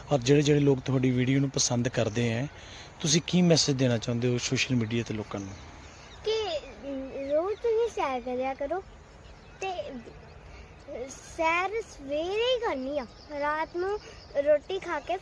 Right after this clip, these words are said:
Speaker 2: ਫਿਰ ਕਰਨੀ ਆ ਕਿ ਰੋਟੀ ਪਚ ਜੇ।
Speaker 1: ਓਕੇ।
Speaker 2: ਤੇ ਵਿਟਾਮਿਨ ਡੀ ਸਵੇਰ ਵਾਲੀ ਧੁੱਪ ਨਾਲ ਹੀ ਮਿਲਦੀ ਆ
Speaker 1: ਠੀਕ
Speaker 2: ਤੇ
Speaker 1: ਹੈ।
Speaker 2: ਸਵੇਰ ਵਾਲੀ ਸੈਰ ਕਰੋਗੇ ਤੇ ਵਿਟਾਮਿਨ ਡੀ ਮਿਲੂਗੀ।
Speaker 1: ਠੀਕ ਹੈ।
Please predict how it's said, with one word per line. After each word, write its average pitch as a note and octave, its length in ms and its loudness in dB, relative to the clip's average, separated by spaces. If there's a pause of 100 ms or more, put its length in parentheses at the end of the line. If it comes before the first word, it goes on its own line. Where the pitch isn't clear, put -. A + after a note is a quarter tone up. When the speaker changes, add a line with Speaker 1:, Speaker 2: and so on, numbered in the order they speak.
Speaker 2:
ਫਿਰ C#4+ 200 2
ਕਰਨੀ A#3+ 440 -6
ਆ B3 60 -6 (340)
ਕਿ F#4 120 -2
ਰੋਟੀ D#4 320 2 (140)
ਪਚ C4+ 180 -6 (120)
ਜੇ। G#3 120 -8 (260)
Speaker 1:
ਓਕੇ। C3+ 440 -2 (560)
Speaker 2:
ਤੇ E4+ 320 4 (520)
ਵਿਟਾਮਿਨ F#4 560 0
ਡੀ F4+ 220 0
ਸਵੇਰ F4 500 -4
ਵਾਲੀ D#4+ 500 -2
ਧੁੱਪ E4 340 0
ਨਾਲ C4 320 -2
ਹੀ E4+ 60 0
ਮਿਲਦੀ D#4 500 0
ਆ G4 100 -2 (300)
Speaker 1:
ਠੀਕ - 160 -6
Speaker 2:
ਤੇ G4+ 100 -2
Speaker 1:
ਹੈ। A3 60 0
Speaker 2:
ਸਵੇਰ D#4 500 0
ਵਾਲੀ G4 240 0 (140)
ਸੈਰ D#4 540 0
ਕਰੋਗੇ E4+ 500 0
ਤੇ F#4 140 -6
ਵਿਟਾਮਿਨ D4+ 520 -2
ਡੀ C4 220 -6
ਮਿਲੂਗੀ। A3 560 -8 (340)
Speaker 1:
ਠੀਕ - 300 -4
ਹੈ। B2+ 180 2